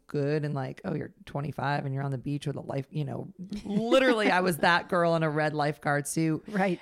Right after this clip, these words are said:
Speaker 1: And I would go home and I, I was beside myself. So I think it comes in different forms and
Speaker 2: Mm.
Speaker 1: at different stages of our lives. So, you know, you, uh, and knock on wood, I, I've been in my thirties now for several years. And I have to say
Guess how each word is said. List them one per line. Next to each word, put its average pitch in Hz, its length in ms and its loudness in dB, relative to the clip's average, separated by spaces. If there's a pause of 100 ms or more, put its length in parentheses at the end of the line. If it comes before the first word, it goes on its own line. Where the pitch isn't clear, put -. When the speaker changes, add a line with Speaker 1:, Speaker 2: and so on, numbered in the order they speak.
(140)
Speaker 1:
And 165 180 0
I 156 100 0
would 151 180 0
go 151 160 0
home 147 320 -2
and 139 340 -2 (100)
I, 139 120 0
I 139 60 2
was 135 180 -4
beside - 340 -8
myself. - 500 -12 (360)
So 175 440 2 (880)
I 156 60 -8
think 170 180 0
it 151 60 -6
comes 156 200 -2
in 151 80 -2
different 147 240 -6
forms 151 540 -2
and 170 300 0
Speaker 2:
Mm. 160 40 -2
Speaker 1:
at 175 60 -6
different 156 280 -6
stages 143 360 -6
of 151 80 -10
our 160 140 -10
lives. - 600 -8 (440)
So, 170 300 0
you 165 120 0
know, 165 220 0
you, 156 720 0
uh, - 80 -14 (680)
and 160 320 -2 (200)
knock 170 280 -2
on 156 140 0
wood, 160 220 2
I, 151 240 0
I've 147 300 -6
been 151 160 0
in 147 80 -2
my 147 100 -2
thirties 143 360 -2
now 147 100 -4
for - 160 -12
several - 400 -6
years. 175 440 2
And 151 100 -2
I 151 40 -2
have 147 280 -4
to 165 80 -2
say 156 400 0